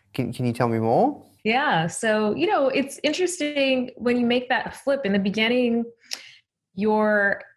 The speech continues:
Speaker 2: you know, you're, you're kind of nobody, right? And you just have an idea and you're so passionate. No one, most people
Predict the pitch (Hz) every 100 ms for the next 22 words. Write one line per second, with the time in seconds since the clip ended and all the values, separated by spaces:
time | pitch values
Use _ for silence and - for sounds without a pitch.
0 | _ - 208 190 190 185 208 202 202 214
1 | 214 294 294 208 226 208 156 98 185 190
2 | 175 185 202 190 185 190 202 214 - 220
3 | 240 226 208 185 175 170 165 165 170 170
4 | 170 214 220 - 175 165 - 165 165 160
5 | - 190 208 220 233 220 220 214 226 254
6 | 254 240 220 214 208 202 190 -